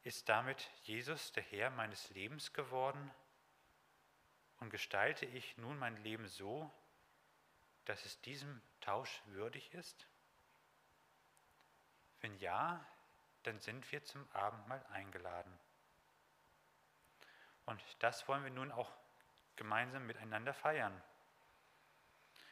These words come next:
und uns daran erinnern, was Jesus Christus für uns dort am Kreuz von Golgatha stellvertretend für uns getan hat.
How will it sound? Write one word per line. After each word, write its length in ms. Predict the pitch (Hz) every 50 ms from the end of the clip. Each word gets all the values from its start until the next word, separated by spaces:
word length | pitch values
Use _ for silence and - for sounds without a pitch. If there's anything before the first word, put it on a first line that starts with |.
| - - -
und 100 | - 117
uns 200 | 107 104 - -
daran 320 | - 110 107 120 147 143 -
erinnern, 420 | - 113 113 117 120 120 123 120 - - -
was 200 | 110 - - -
Jesus 320 | - 123 139 160 - - -
Christus 440 | - 131 - - - 131 120 - -
für 200 | - - 107 104
uns 520 | - 110 117 143 151 - - - - - - - - - - - - -
dort 340 | 113 117 131 156 151 - -
am 120 | 113 107 -
Kreuz 360 | - - - 107 113 - -
von 220 | - - 127 113 -
Golgatha 680 | 104 104 107 104 113 113 - - 110 104 107 107 - - - - -
stellvertretend 960 | - - - - 113 117 139 139 - 143 - - - 113 113 120 - 135 117
für 140 | - - 104
uns 260 | 101 104 101 - -
getan 440 | - - - - - 95 92 95 92 87
hat. 180 | 95 92 -